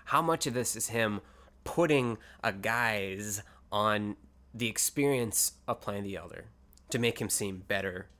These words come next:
or more grand than he actually was? For all intents and purposes, he did say that quote. I mean, there's no way for us to know.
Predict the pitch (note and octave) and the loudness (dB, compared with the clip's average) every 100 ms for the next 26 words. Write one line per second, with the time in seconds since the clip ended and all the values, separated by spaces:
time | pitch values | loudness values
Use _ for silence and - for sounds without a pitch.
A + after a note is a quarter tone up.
0 | - - G#2 G2 G2 F#2 F2+ E2+ F#2 G#2 | -20 -8 -6 -4 -2 -2 -2 -4 -8 -2
1 | G#2+ G#2+ G2+ F#2+ F#2+ F2+ - F#2 F#2+ F2 | 2 2 0 -4 -6 -6 -8 -8 -6 -8
2 | - - - - - - - - - A#3 | -8 -10 -10 -14 -20 -20 -20 -8 2 4
3 | A3+ A#3+ - G#3+ A3 F3 - D#3+ G#2+ A#2+ | 4 0 2 2 2 -2 -4 -8 -2 0
4 | F3+ - C3 E3 A2 - - E3 - - | 0 2 2 4 2 2 4 4 2 -4
5 | - - - - - - - A#2 G#2 F2 | -20 -20 -20 -20 -20 -16 -4 -2 -2 -4
6 | G#2+ A#2 A#2 A2 G2+ F#2 F#2+ - - - | -6 -4 0 2 0 0 -6 -8 -10 -4
7 | F2 E2 - | -2 -2 -6